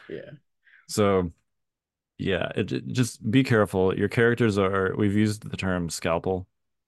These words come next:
Speaker 2: on this cast a lot previously. Basically, that means that a unit that, when used with care and precision,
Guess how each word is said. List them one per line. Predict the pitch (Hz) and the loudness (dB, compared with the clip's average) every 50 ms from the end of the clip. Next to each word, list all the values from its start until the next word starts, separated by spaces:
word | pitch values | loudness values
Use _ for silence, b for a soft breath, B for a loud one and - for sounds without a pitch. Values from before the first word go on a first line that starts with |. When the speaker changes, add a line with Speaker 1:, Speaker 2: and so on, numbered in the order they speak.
| _ _ _ _ _ _ | _ _ _ _ _ _
Speaker 2:
on | - 110 104 98 | -8 -6 -6 -6
this | 95 90 87 - - - _ | -6 -8 -8 -10 -12 -10 _
cast | - 98 90 90 90 - - | -2 0 0 0 -2 -4 -6
a | 98 | -4
lot | 95 95 92 92 87 - | -2 0 0 -2 -2 -2
previously. | - 101 101 92 98 90 - 101 95 | -2 -2 0 0 -2 -2 -2 -2 0
Basically, | 85 110 113 107 - - 113 107 | 2 2 2 2 0 0 0 2
that | 95 101 95 90 | 2 2 0 -2
means | 87 90 90 90 82 78 | -4 -4 -4 -4 -6 -6
that | - 82 - - - _ _ _ _ _ _ _ _ _ _ _ _ _ _ _ | -6 -6 -6 -6 -8 _ _ _ _ _ _ _ _ _ _ _ _ _ _ _
a | - 110 | -2 0
unit | 101 101 101 101 104 101 98 | 0 0 0 0 0 -2 -2
that, | 98 98 92 87 - - _ _ _ _ - | -2 -2 -2 -2 -4 -6 _ _ _ _ -6
when | 104 101 98 92 | -4 -2 -2 0
used | 90 92 92 87 - - | 0 0 0 -2 -2 -4
with | 95 90 85 80 - - - - - | -4 -4 -4 -4 -6 -12 -20 -20 -12
care | - 95 92 92 92 | -6 -4 -2 0 0
and | 92 87 80 | -2 -4 -6
precision, | 85 87 - 90 87 82 85 92 92 92 92 90 | -8 -8 -6 -4 -4 -4 -4 -4 -4 -6 -6 -10